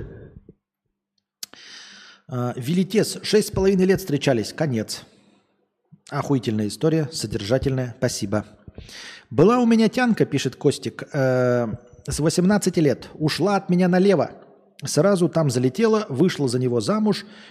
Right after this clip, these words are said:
и через пять лет написала мне в модных тогда Одноклассниках,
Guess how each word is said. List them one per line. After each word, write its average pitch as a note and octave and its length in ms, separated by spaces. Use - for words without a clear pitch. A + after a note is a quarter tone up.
и E3+ 100
через G#3+ 220
пять A3 240
лет G3+ 160
написала E3+ 480
мне D#3+ 300
в A2+ 120
модных C3+ 360
тогда B2 340
Одноклассниках, F3 880